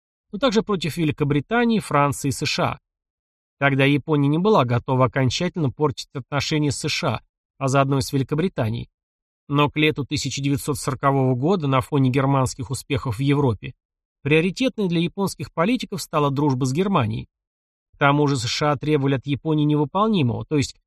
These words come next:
японско-американские отношения были бы разорваны в любом случае. Конечно же, война с С Ш А вызывала в обоих генеральных штабах, морском и сухопутном, большие опасения.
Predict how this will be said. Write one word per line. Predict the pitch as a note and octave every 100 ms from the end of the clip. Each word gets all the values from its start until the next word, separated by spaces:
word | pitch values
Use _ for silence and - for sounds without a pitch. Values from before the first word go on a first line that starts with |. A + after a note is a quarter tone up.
| _
японско-американские | C#3 C#3+ F3 E3 - C#3 C#3 C#3 C#3+ B2+ C#3+
отношения | - D3 - B3 A#3 F#3
были | D#3+ D#3
бы | C#3+
разорваны | C#3+ C3+ F#3 E3 D3+
в | C#3
любом | C#3+ C#3+
случае. | C3+ G3 B2+ - C3 - _ _ _ _ _ _ _
Конечно | C#3+ C#3+ - C#3
же, | C3
война | C#3 C#3 C3+
с | -
С | D3
Ш | - D3
А | C#3
вызывала | C3 C#3 C#3 C#3
в | C3
обоих | C3+ D3 C3+
генеральных | B2+ C3+ C#3 C#3 C3+
штабах, | - C3 C3 E3 - _ _ C3+
морском | C3+ - C3+ B2+
и |
сухопутном, | - C3 D3 C3+ C#3 - C3
большие | D#3 D3 D3+ B2+
опасения. | D#3+ F#3 - A#2+ G#2+